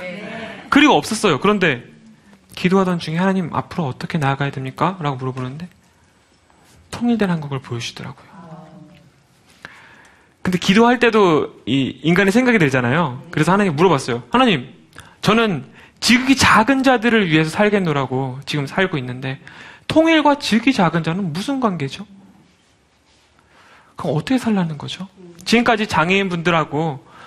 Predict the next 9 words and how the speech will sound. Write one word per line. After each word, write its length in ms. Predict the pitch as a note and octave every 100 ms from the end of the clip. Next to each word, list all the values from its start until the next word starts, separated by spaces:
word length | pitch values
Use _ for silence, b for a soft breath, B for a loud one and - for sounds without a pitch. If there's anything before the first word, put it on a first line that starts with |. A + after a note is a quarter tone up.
| B B
또 100 | -
경제적으로 340 | F3 F#3 G#3 D#3
어려운 220 | F#3+ G#3+
분들하고 320 | G3+ F#3 F3+
같이 300 | - C3+ F3
지금까지 420 | D3+ D3+ D#3 D3+
일을 300 | C#3+ C#3 D3+
하면서 240 | F3 F3+ F3
살아왔는데 720 | G3 F#3+ B2+ B2+ C#3+ E3